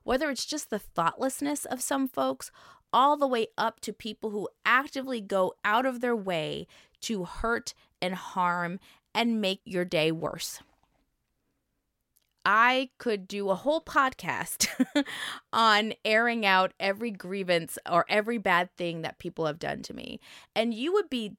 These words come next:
genuinely surprised by some of the things that have happened. I've had some truly bad intentioned people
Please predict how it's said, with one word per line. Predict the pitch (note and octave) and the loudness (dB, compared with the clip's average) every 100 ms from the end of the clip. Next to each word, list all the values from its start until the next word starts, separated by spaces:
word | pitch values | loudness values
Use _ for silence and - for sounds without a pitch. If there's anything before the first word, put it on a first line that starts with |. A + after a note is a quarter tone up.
| - | -14
genuinely | - B3+ D#4 E4 D4 B3 | 0 2 2 0 0 0
surprised | A#3 F#3+ - F3 D3+ C#3 - | -2 -6 0 2 2 0 -4
by | C#3+ | -6
some | D3 - | -4 -6
of | D3 | -8
the | D3 C#3 | -6 -6
things | C#3 - | -6 -8
that | - | -10
have | - | -8
happened. | - - - - - _ _ - _ _ | -8 -8 -10 -14 -16 _ _ -20 _ _
I've | E3 G3 A#3 | 4 6 4
had | A#3+ A3 G#3+ | 2 0 0
some | G3+ | -6
truly | F#3+ - C4+ C4+ C4+ C4+ C4 B3+ C4 - _ _ _ _ _ _ _ _ _ _ | -8 -8 -6 -6 -4 -4 -6 -6 -10 -14 _ _ _ _ _ _ _ _ _ _
bad | - G#3+ A#3 A#3+ | 4 6 8 6
intentioned | A#3+ G#3+ F3+ F#3 F3+ | 2 -2 -6 -6 -10
people | - D3+ - - G3+ | -10 -12 -12 -14 -14